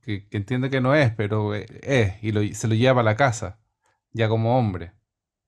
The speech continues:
Y, y ahí empieza a pasar toda una película muy extraña, muy extraña,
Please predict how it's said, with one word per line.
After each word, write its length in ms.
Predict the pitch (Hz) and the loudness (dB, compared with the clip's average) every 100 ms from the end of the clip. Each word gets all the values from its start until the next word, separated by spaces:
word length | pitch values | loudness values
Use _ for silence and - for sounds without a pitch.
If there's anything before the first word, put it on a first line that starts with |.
| _ _ _ _ _ _ _ - | _ _ _ _ _ _ _ -4
Y, 640 | 110 110 110 107 107 104 | 0 0 2 0 0 0
y 40 | |
ahí 120 | 110 139 | 2 2
empieza 280 | 139 147 | 2 -2
a 40 | 127 | -2
pasar 240 | 123 131 | -4 -6
toda 140 | 143 147 | -4 0
una 160 | 165 | 0
película 400 | 151 151 160 156 | 0 -2 0 0
muy 200 | 131 156 | 0 0
extraña, 960 | 170 - - 156 185 143 127 147 208 _ _ _ _ _ _ _ _ _ _ _ _ _ _ _ _ _ _ | -2 -6 -4 0 2 0 -2 -4 -8 _ _ _ _ _ _ _ _ _ _ _ _ _ _ _ _ _ _
muy 260 | 131 135 180 | -4 -2 0
extraña, 680 | 131 - 127 131 147 156 | -4 -6 -6 -4 -4 -6